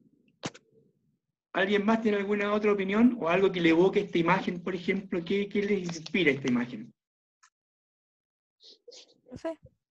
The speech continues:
Speaker 2: ¿Se escucha?
Speaker 1: Sí, perfecto.
Speaker 2: Eh, yo nunca he practicado <laughs> ningún deporte,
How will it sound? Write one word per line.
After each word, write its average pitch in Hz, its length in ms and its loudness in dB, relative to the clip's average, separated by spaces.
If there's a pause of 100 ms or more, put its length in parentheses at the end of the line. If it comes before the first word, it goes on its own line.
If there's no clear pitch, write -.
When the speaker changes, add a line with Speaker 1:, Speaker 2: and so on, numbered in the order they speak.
(3250)
Speaker 2:
¿Se - 80 4
escucha? 320 360 6 (280)
Speaker 1:
Sí, 247 260 8
perfecto. - 460 -2 (1300)
Speaker 2:
Eh, 233 480 6 (400)
yo 262 240 6
nunca 302 280 6
he 294 60 8
practicado 285 600 6
<laughs> 294 340 10
ningún 254 460 6
deporte, 277 520 2